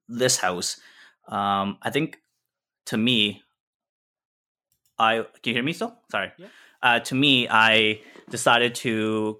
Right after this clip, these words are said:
Speaker 1: go a little under what I thought the price was gonna be. Um, I remember the offer too. And our realtor was like, "Are you sure you wanna go at that l-," like,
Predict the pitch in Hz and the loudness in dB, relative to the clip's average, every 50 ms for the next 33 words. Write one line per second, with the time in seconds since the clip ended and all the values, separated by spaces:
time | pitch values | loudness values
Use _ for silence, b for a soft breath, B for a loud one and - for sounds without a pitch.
0 | _ - 123 120 117 117 117 117 117 117 - 113 110 110 110 110 110 107 107 110 | _ 0 2 2 2 2 2 2 2 2 2 0 0 2 2 2 4 2 2 2
1 | 107 107 107 - - 101 104 - - 104 101 98 - 98 - - 101 98 98 - | 2 0 0 2 2 0 0 0 0 0 0 0 -2 -8 -8 -6 -6 -6 -6 -6
2 | 101 95 - 98 95 95 87 92 92 92 - _ _ _ _ _ _ - 95 95 | -8 -6 -6 -6 -6 -6 -8 -10 -10 -10 -12 _ _ _ _ _ _ -8 -4 -2
3 | 95 95 92 95 95 101 - 110 110 110 110 113 117 110 110 104 98 101 85 - | 0 0 0 0 0 0 0 0 0 2 0 0 2 2 2 0 0 -4 -2 0
4 | 98 98 - - 107 98 - - - 117 127 151 175 180 B B B B B B | 0 0 0 0 -4 -8 -8 -6 -4 -2 -2 -2 -4 -6 B B B B B B
5 | B B B B B B - 107 104 101 98 98 98 101 95 104 104 98 107 107 | B B B B B B -4 -2 0 0 0 0 0 0 0 0 0 2 2 2
6 | 104 104 - - 113 101 98 98 95 98 101 95 90 101 95 95 92 - - - | 2 0 0 -2 -2 0 2 2 0 0 -2 -2 0 0 0 0 -2 -4 -4 -2
7 | 104 104 101 - - - 117 110 113 110 107 104 101 101 92 101 98 - - 101 | -2 0 0 0 -2 0 0 0 0 0 0 0 0 0 0 0 0 0 0 -2
8 | 98 - - 104 107 - 107 104 95 - - | -2 -2 -4 -10 -12 -6 -4 -4 -4 -4 -6